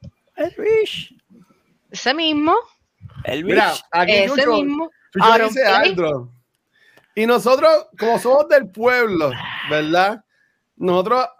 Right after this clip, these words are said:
Speaker 3: hacemos lo que el pueblo diga. Mira, Chiqui dice, yo iba a decir a Diana. No, Diana no, corillo.
Speaker 1: Vete,
Speaker 3: Porque
Speaker 1: te lo deje.
Speaker 3: tenemos
Speaker 1: Vete.
Speaker 3: aquí ahora
Speaker 1: Vete.
Speaker 3: con nosotros, se atrevió a venirse esta mierda.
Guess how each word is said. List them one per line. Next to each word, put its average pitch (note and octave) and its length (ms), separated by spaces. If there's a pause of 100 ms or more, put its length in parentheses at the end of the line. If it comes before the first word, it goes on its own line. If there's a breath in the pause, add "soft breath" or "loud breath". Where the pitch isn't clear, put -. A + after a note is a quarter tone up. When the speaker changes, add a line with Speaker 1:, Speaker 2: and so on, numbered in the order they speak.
Speaker 3:
hacemos G3+ 400
lo A3+ 100
que G#3 60
el F#3 100
pueblo G3+ 380
diga. E3+ 320
Mira, E3 340
Chiqui F#3+ 380
dice, G#3 240
yo E3+ 80
iba F3+ 140
a - 20
decir G#3 200
a G#3 80
Diana. E3 280
No, F3 260
Diana G3 340
no, F3 240
corillo. D#3+ 600
Speaker 1:
Vete, A#3 260
Speaker 3:
Porque D#3+ 200
Speaker 1:
te E3+ 120
lo E3+ 140
deje. F3+ 420 (100)
Speaker 3:
tenemos A#3 440
Speaker 1:
Vete. C4+ 160
Speaker 3:
aquí C#4 340
ahora B3 540
Speaker 1:
Vete. F3 80
Speaker 3:
con G3+ 160
nosotros, G3 840
se F#3+ 80
atrevió F#3 520
a A#3 220
venirse G#3+ 260
esta - 340
mierda. F#3 460